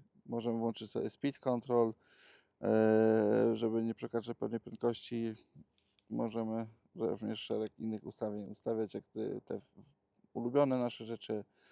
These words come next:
co mam mieć pod quick selectorem, czyli do góry i w dół, jakie ustawienia będą pod to przypisane. Możemy mieć łączność, łączność,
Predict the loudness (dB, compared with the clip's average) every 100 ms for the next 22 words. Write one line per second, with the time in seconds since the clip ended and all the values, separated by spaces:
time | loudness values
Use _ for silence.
0 | -20 -20 _ -2 2 4 2 0 -2 -2
1 | -2 -2 -10 -10 -4 -2 0 2 2 0
2 | -2 -4 -2 0 0 2 4 4 2 0
3 | -4 -2 0 0 0 -2 -4 -6 -6 -10
4 | -10 -12 -6 -2 -2 -2 -6 -20 -20 -20
5 | -10 -4 -2 0 -2 -2 0 0 0 -2
6 | -2 0 -2 -2 -2 -2 -4